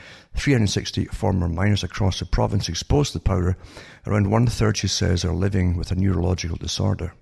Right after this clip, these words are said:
Ten, or roughly three percent, developed amyotrophic lateral sclerosis, a ge-, degenerative and incurable condition that slowly kills the ability to swallow, speak, and breathe. In Ontario, the prevalence of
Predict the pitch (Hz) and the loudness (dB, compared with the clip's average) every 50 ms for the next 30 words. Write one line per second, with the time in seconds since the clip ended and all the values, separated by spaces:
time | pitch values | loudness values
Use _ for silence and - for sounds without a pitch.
0 | _ - - - - - - - - - - 113 110 110 104 92 90 87 80 - | _ -20 -20 -20 -20 -20 -20 -20 -6 0 2 2 4 4 2 2 2 0 0 -2
1 | - 87 82 - - 120 113 - - 90 - - 98 98 92 - 92 87 - 95 | -4 -6 -6 -4 -2 -2 0 0 0 0 0 0 0 0 0 0 -2 -2 0 0
2 | 87 85 - - - - - - - - - _ _ - - 95 101 98 87 82 | -2 -2 -4 -6 -10 -12 -12 -14 -20 -20 -20 _ _ -4 -2 0 2 2 0 -2
3 | 82 - - - - 87 85 82 - - - - 90 90 92 - - 80 80 - | -4 -6 -6 -4 -4 -2 -2 -2 -2 -4 -4 -4 -6 -4 -4 -2 -2 -4 -4 -6
4 | - 67 82 98 120 123 - 120 117 - - - - - - - 95 87 82 - | -4 -2 0 2 2 2 2 0 0 0 -2 -6 -6 -6 -4 -2 -2 -2 -2 -4
5 | - - - 85 - 98 104 110 110 104 - 92 87 - - 92 - - - - | -4 -4 -2 0 0 2 2 2 2 2 2 0 -2 0 -2 -4 -4 -6 -10 -20
6 | - - - - 92 - - - 113 101 - - 95 92 90 90 98 101 - 95 | -14 -6 -2 0 0 0 0 0 0 0 0 0 2 0 2 2 2 0 2 0
7 | 90 87 87 - - 98 95 92 85 85 - - - 107 95 95 92 - - 82 | 0 0 0 -2 -4 -2 -2 -2 -2 -4 -4 -2 0 0 2 2 0 0 -2 -2
8 | - - 82 85 - - 80 82 - - - - - - - - - - _ - | -2 -2 -2 -2 -4 -4 -4 -4 -6 -6 -12 -20 -20 -20 -20 -20 -20 -20 _ -12
9 | - 95 - - - 90 80 85 87 - - - - - - - - - 87 85 | -8 -6 -6 -4 -4 -4 -2 -4 -4 -6 -6 -6 -6 -6 -8 -8 -12 -8 -6 -6
10 | 82 78 82 90 92 90 87 - - - - - _ _ _ _ _ - - - | -4 -4 -4 -4 -2 -2 -4 -6 -8 -12 -16 -20 _ _ _ _ _ -20 -20 -20
11 | - - _ _ _ _ - - 87 82 82 - - - 117 123 123 110 98 90 | -20 -20 _ _ _ _ -10 -6 -6 -6 -6 -4 0 2 2 4 4 2 2 0
12 | 90 - - 101 95 92 92 - - - - - | 0 0 0 0 2 0 0 -2 -2 -4 -6 -6